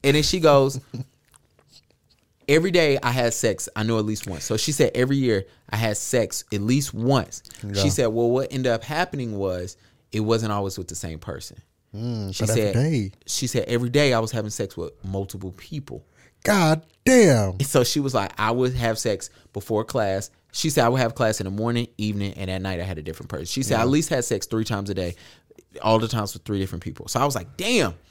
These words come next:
Speaker 1: And, um, she's, and then she was like,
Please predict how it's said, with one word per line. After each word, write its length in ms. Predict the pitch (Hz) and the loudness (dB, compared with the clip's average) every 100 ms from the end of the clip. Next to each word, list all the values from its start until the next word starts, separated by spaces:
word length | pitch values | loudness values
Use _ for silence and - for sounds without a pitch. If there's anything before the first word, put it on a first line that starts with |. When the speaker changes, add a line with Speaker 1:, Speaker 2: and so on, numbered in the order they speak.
| - - _ | -20 -20 _
Speaker 1:
And, 120 | 147 151 | 0 4
um, 260 | 143 127 - - _ _ - - | 4 2 -4 -18 _ _ -20 -6
she's, 280 | - 214 - | -2 0 0
and 100 | 190 | 0
then 60 | 190 | 0
she 160 | 185 233 | 0 0
was 160 | 208 | 0
like, 240 | 180 156 | 2 0